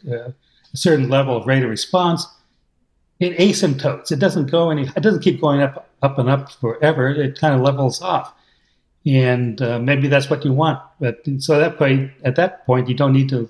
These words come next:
call it a reinforcer anymore because it's not increasing behavior, but all it's doing is maintaining it. So it'd be better to call that a maintainer.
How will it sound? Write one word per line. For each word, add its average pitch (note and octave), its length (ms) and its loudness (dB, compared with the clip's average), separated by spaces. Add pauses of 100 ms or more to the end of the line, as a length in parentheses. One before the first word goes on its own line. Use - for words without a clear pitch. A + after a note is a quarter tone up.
(280)
call F3 260 2
it A#2 40 0
a A2 40 -4
reinforcer C3 600 -2
anymore A2 300 -2
because C3 260 -4
it's A2 100 -6
not B2 200 0
increasing C3+ 500 -2
behavior, C#3+ 380 -4
but A#2+ 260 -12
all C#3 160 2
it's C3 120 -4
doing C#3+ 220 0
is A2 120 -4
maintaining C3+ 600 0
it. - 220 -14 (560)
So C3+ 180 2
it'd A#2+ 160 0
be C3 180 -2 (560)
better E3 300 2
to A#2+ 80 -8
call C3+ 240 2
that B2+ 160 0
a A2+ 40 -2
maintainer. B2+ 800 -2